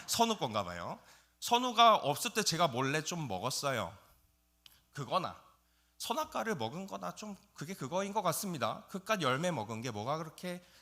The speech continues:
대수라고. 하나님도 야속하시지 그렇다고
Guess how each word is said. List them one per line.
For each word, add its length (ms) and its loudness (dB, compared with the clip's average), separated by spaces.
대수라고. 580 -6
하나님도 540 6
야속하시지 920 8
그렇다고 920 4